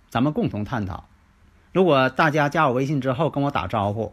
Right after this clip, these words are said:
我肯定是用语音亲自回答，是由我亲自来讲。那么从五行角度来讲，你像四柱全阴，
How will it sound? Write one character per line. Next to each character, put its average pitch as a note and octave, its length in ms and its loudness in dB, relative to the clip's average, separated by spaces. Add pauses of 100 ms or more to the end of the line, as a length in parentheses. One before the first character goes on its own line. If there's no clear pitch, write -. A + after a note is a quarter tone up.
我 B2+ 120 0
肯 A2 240 -4
定 C#3 160 0
是 C3 220 -2
用 D#3+ 140 0
语 G2 280 -4
音 D3+ 300 2
亲 A#2 240 -2
自 A#2 100 -2
回 G#2 180 -4
答， - 200 -8 (760)
是 - 140 0
由 F3 100 6
我 A2+ 140 2
亲 D3+ 240 0
自 E3 100 2
来 G#2 160 0
讲。 G#2 160 -6 (1500)
那 F#3 120 4
么 E3+ 140 6
从 F#3 260 2
五 C3+ 120 0
行 D#3+ 200 2
角 A#2+ 160 2
度 C#3 80 2
来 B2 160 4
讲， A2 240 -2
你 A2+ 60 0
像 D#3 200 0
四 F3 160 -4
柱 E3 140 2
全 C#3+ 260 0
阴， A2+ 260 0